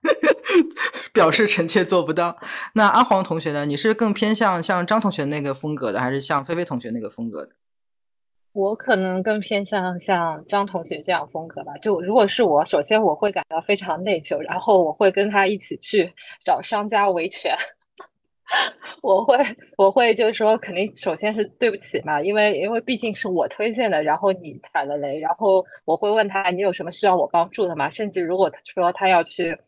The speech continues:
Speaker 2: 找这家那个餐厅，那个，呃，什么什么讨个说法，对吧？维权，我说我会跟你一起去，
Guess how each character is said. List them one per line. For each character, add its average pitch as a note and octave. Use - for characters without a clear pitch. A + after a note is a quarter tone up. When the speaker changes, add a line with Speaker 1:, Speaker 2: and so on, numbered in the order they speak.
Speaker 2:
找 C#3+
这 E3+
家 E3
那 E3+
个 D3+
餐 F3
厅， E3+
那 E3
个， C3+
呃， D3
什 C#3
么 C3
什 D3+
么 C#3
讨 D3+
个 E3+
说 A3
法， F3+
对 F3+
吧？ D3+
维 F3+
权， D#3+
我 E3+
说 G3+
我 D#3+
会 G3+
跟 G#3
你 E3+
一 G3+
起 -
去， -